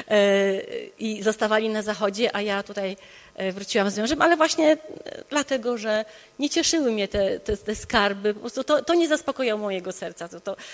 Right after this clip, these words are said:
było cudownie w Ameryce przez pierwszy miesiąc, ale co z tego, że wszystko jest na półkach i tak pięknie i kolorowo? Co z tego? Po prostu moje serce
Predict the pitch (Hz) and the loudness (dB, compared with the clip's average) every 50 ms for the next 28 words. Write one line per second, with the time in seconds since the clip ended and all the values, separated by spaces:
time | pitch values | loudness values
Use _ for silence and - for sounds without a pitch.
0 | - - - 220 247 247 240 247 262 220 226 220 208 208 220 208 190 190 202 202 | -16 -14 -2 2 4 4 4 4 4 6 6 6 6 4 2 2 2 2 4 4
1 | 196 196 202 202 - 202 185 - 202 185 - 233 214 196 - - 202 196 196 190 | 2 2 0 0 -2 -2 -2 -2 -6 -2 2 2 2 2 2 0 -2 -2 -2 -2
2 | - 277 320 320 339 330 381 392 403 - - - - - _ _ _ _ _ _ | -2 -2 -2 -2 0 0 0 0 0 -2 -8 -18 -20 -20 _ _ _ _ _ _
3 | _ _ - - 359 - - - - - - 165 180 190 175 - - - - - | _ _ -4 -4 -4 -4 -4 -8 -8 -8 -8 -8 -8 -8 -8 -6 -8 -8 -4 -2
4 | 190 175 175 180 185 180 - 160 - - - 196 220 226 - 196 180 175 - 170 | -2 0 0 0 -2 -2 -2 -6 -6 -6 -6 -6 -6 -4 -4 -4 -4 -4 -6 -8
5 | - 175 165 - - 208 196 240 - - 202 185 185 - - 190 180 170 185 185 | -8 -8 -10 -4 -2 -2 0 0 -2 -2 -4 -4 -4 -2 -2 -2 -2 -2 -2 -2
6 | 202 226 233 - 311 285 - - - 269 180 - - - - - - - - - | -4 -6 -6 -4 -4 -4 -2 0 0 0 0 0 -2 -8 -10 -12 -16 -16 -16 -18
7 | - - - - 220 226 226 233 240 240 226 233 - 233 214 208 - 226 202 | -20 -10 -6 -4 -2 0 2 2 2 2 2 0 -2 -4 -6 -6 -4 -4 -4